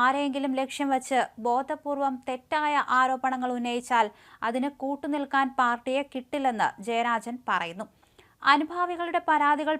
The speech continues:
പോലും അന്വേഷിച്ച് നടപടിയെടുക്കുന്ന പാരമ്പര്യമാണ് കണ്ണൂർ ജില്ലയിലെ പാർട്ടിക്കുള്ളതെന്ന് അദ്ദേഹം ചൂണ്ടിക്കാണിച്ചു. ജില്ലാ കമ്മിറ്റി അംഗത്തിന്റെ പരാതി എത്രമാത്രം ഗൗരവമായാണ് പരിഗണിച്ചിട്ടുണ്ടാവുക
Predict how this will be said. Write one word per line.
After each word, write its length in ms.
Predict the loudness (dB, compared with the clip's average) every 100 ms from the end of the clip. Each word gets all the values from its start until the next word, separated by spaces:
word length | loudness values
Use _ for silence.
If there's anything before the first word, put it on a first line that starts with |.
| 2
പോലും 320 | 2 2 -2
അന്വേഷിച്ച് 560 | -2 -2 -2 -6 -2 -2 -2
നടപടിയെടുക്കുന്ന 880 | -6 -4 -2 -2 -2 -2 -4 -2 -2 0
പാരമ്പര്യമാണ് 760 | 0 0 0 -2 -2 0 2 2 0 -18 _ 4
കണ്ണൂർ 320 | 4 6 0 0
ജില്ലയിലെ 380 | 0 0 2 0 2
പാർട്ടിക്കുള്ളതെന്ന് 1040 | 2 2 0 -4 -2 0 -2 0 -2 -2 -2
അദ്ദേഹം 320 | -2 -2 -4 -6
ചൂണ്ടിക്കാണിച്ചു. 680 | -6 -6 -4 -2 -4 -2 -8 -8 _ _ _ _ -6
ജില്ലാ 240 | 2 4 4
കമ്മിറ്റി 300 | 2 0 -2 -2
അംഗത്തിന്റെ 440 | -2 -2 -2 -4 0
പരാതി 540 | 2 4 2 2 -4 -6 -8
എത്രമാത്രം 720 | -8 _ -2 2 2 2 0 0
ഗൗരവമായാണ് 800 | 0 2 2 0 2 4 4 4 2 0
പരിഗണിച്ചിട്ടുണ്ടാവുക 1120 | 0 0 0 -4 -4 -6 -4 0 4 4 4